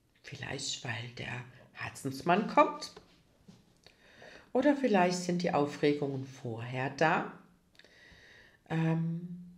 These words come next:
ja, der Park steht ja auch für Veranstaltungen jeglicher Art.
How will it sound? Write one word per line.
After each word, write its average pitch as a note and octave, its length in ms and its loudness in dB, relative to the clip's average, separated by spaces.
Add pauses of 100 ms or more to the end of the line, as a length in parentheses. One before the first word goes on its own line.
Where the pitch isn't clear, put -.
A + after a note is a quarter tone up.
(4000)
ja, F3+ 320 10
der E3 180 4
Park D#3+ 380 2
steht E3 300 2
ja D3+ 140 6
auch D3+ 120 6
für D3+ 180 -2
Veranstaltungen F#3 1400 2
jeglicher D3+ 520 2
Art. A#2+ 420 0